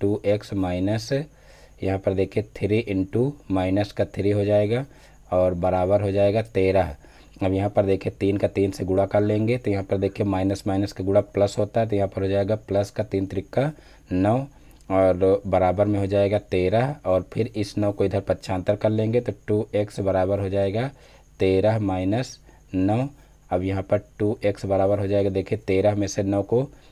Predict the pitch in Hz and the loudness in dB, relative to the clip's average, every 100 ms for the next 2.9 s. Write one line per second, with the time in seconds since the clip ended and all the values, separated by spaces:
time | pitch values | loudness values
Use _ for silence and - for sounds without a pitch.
0 | - - 87 95 101 101 107 110 113 101 | -18 -8 -4 0 2 4 2 0 0 0
1 | 98 - 98 98 98 101 - - 90 104 | 0 0 0 2 2 2 0 2 4 4
2 | 135 - - - - 95 90 - 101 | 0 -10 -20 -8 2 4 2 -4 -4